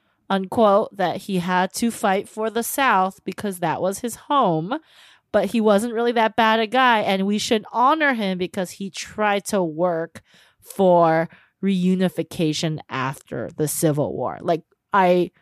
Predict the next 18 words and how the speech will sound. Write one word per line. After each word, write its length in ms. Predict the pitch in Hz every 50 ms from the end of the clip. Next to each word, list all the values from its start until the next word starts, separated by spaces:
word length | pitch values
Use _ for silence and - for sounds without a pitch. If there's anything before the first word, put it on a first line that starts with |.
| _ _
so 640 | - - - - - 196 175 175 170 165 165 151 - -
clearly 460 | - - 190 175 170 170 156 160 160 147
remember 500 | 123 165 156 156 147 147 143 147 143 147
this 400 | 139 139 127 135 - - - - -
because 400 | - 147 - - 185 170 160 156 - -
I 380 | - 180 180 175 170 170 170 175
unfortunately 880 | 170 196 180 - 220 208 190 - - 190 185 - 175 180 180 170 160 - _ -
believed 520 | - 202 202 202 233 277 294 233 180 165 175
it 260 | 165 160 165 175 - - - - - - - _ _ _ _ _ -
at 160 | - 196 175 -
the 80 | 190
time, 520 | 165 - 180 180 165 160 160 165 165 165 - _ _ _ _ _ _ _ _ _ _ - -
being, 240 | - 196 175 170 165
what, 180 | 160 160 139 -
thirteen 460 | - 196 180 185 - - - 190 180
years 260 | 175 170 175 165 160
old, 400 | 170 160 160 160 165 170 185 196
and 540 | - 151 180 175 170 165 165 165 160 165